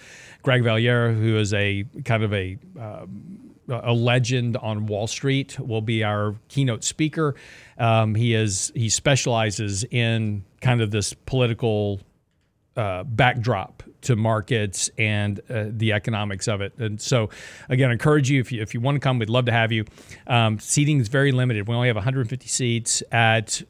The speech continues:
Hotel Sonesta here in Houston. It's the Galleria. Uh, go by the website. It's a ninety-nine dollar ticket cost right now. That will go up once we get into January, closer to the event. So I encourage you, if you, if you wanna come,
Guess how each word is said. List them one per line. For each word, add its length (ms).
Hotel 320
Sonesta 540
here 160
in 100
Houston. 300
It's 100
the 60
Galleria. 580
Uh, 140
go 160
by 140
the 60
website. 580
It's 220
a 40
ninety-nine 460
dollar 300
ticket 320
cost 320
right 180
now. 280
That 200
will 80
go 220
up 240
once 180
we 60
get 80
into 160
January, 400
closer 240
to 80
the 120
event. 300
So 120
I 40
encourage 380
you, 60
if 140
you, 200
if 120
you 120
wanna 180
come, 340